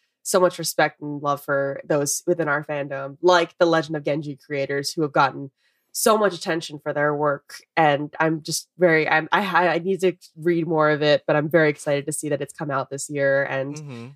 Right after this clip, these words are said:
Speaker 1: you know, just, and also just looking on their website and talking with them about how much, like, how much more they built upon the world building. And, oh, it's just delicious. And they were so
Speaker 2: Mm-hmm.
Speaker 1: nice. <laughs>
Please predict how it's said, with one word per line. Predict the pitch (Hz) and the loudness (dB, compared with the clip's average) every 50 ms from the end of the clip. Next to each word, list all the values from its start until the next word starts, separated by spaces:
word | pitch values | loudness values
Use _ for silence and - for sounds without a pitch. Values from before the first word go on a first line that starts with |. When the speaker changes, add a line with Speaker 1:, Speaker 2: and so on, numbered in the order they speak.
| _ - | _ 0
Speaker 1:
you | 180 180 | 2 4
know, | 170 151 147 | 4 4 2
just, | 151 156 160 - - - | 2 0 -4 -4 0 2
and | 185 202 | 2 2
also | 202 247 - - | 2 0 -2 -6
just | 202 - - _ - | -8 -8 -8 _ -2
looking | 190 190 185 208 185 | -4 -2 2 2 2
on | 180 180 | 4 4
their | 170 160 | 2 2
website | 151 151 151 147 - 175 160 151 151 147 _ _ _ _ _ _ _ _ _ - _ _ _ - | 2 0 0 0 2 0 2 2 0 -4 _ _ _ _ _ _ _ _ _ -20 _ _ _ -2
and | 202 190 185 | -2 -2 0
talking | - - 156 160 160 - 160 160 | 0 2 2 0 2 0 -2 -2
with | 160 160 151 | -2 -2 0
them | - 151 151 151 151 | 0 0 2 2 0
about | 151 151 147 147 160 | 0 0 -2 0 2
how | 170 151 147 | 2 0 2
much, | 151 147 147 - - | 2 -2 -4 -6 -4
like, | - 151 143 147 - _ _ _ _ _ _ _ _ _ _ _ _ _ - | -4 -4 -4 -4 -8 _ _ _ _ _ _ _ _ _ _ _ _ _ -8
how | - 214 202 | 0 0 2
much | 202 196 - 190 | 2 2 0 0
more | 196 196 180 180 | 4 6 6 6
they | 165 156 | 6 4
built | 160 - 170 143 131 - - | 2 2 4 2 2 2 0
upon | - 175 170 160 | -6 -6 -4 -4
the | 156 | -4
world | 147 135 143 147 147 147 143 | -4 -2 -2 -2 -2 -2 0
building. | 160 156 151 143 156 151 147 147 147 - | 0 0 0 2 0 -2 -2 -2 -4 -4
And, | 151 147 143 143 _ _ - | -6 -6 -6 -10 _ _ 0
oh, | - 175 170 156 151 - _ _ _ _ _ | 2 4 4 4 2 -4 _ _ _ _ _
it's | _ - | _ -20
just | 156 156 - - _ _ _ _ _ _ _ - | -18 -18 -18 -18 _ _ _ _ _ _ _ 0
delicious. | 185 170 151 143 147 - - - - 147 - - - | 0 0 0 0 -6 -8 -10 -12 -10 -10 -12 -10 -8
And | 190 196 | -6 -2
they | 254 302 | 0 2
were | 277 202 | 2 2
so | 190 - - 285 269 262 | 2 2 2 4 6 6
Speaker 2:
Mm-hmm. | 269 220 | 4 4
Speaker 1:
nice. | 185 233 285 269 202 180 180 - - - - | 4 4 4 4 4 2 2 0 0 2 2
<laughs> | - | 2